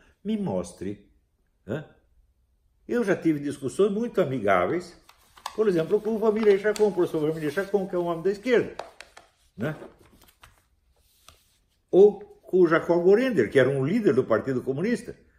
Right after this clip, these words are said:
ou com o Enio Silveira, que era diretor da maior, eh, eh, revista comunista do país,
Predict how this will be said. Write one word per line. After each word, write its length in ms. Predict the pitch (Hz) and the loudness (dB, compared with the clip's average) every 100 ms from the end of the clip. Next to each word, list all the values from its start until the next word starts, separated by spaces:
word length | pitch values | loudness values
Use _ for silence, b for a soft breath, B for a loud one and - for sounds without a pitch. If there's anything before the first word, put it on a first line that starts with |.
| _ _ _ | _ _ _
ou 180 | 226 254 | -2 0
com 120 | 180 | 2
o 80 | 151 | 0
Enio 180 | 147 151 | 0 0
Silveira, 420 | 165 147 240 247 | 0 0 2 2
que 100 | - | 2
era 280 | 143 113 - b b 120 | 2 0 -4 b b -2
diretor 380 | 143 120 170 | 0 2 2
da 100 | 143 | 0
maior, 560 | 123 120 151 - - - _ _ _ _ - - | 0 2 0 -2 -12 -20 _ _ _ _ -16 -4
eh, 260 | 120 - - | -2 -2 -4
eh, 1120 | 107 101 92 90 78 - - - - - - _ _ _ | -2 0 0 -2 -4 -10 -20 -20 -20 -20 -20 _ _ _
revista 500 | 120 143 117 175 147 131 107 | 0 2 2 0 -2 -6 -6
comunista 440 | 127 120 156 170 | -6 -2 -2 0
do 120 | 120 - | -2 -2
país, 440 | 175 233 - | -2 -2 -4